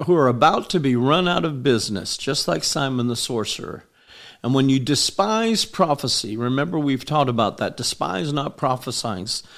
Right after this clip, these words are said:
Uh, I think it's Second Thessalonians five eighteen. Despise not prophesying.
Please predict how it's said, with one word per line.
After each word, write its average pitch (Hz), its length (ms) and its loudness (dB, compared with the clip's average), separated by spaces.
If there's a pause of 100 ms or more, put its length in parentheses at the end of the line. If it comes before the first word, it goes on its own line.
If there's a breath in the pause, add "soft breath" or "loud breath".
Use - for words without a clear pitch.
(260 loud breath)
Uh, 113 220 0 (220)
I 135 80 -2
think 143 200 -6
it's 127 120 -4
Second 156 380 -2
Thessalonians 131 640 -2
five 131 340 -4
eighteen. 113 640 -8 (420 soft breath)
Despise 170 640 -4
not 151 220 -2
prophesying. 120 680 -6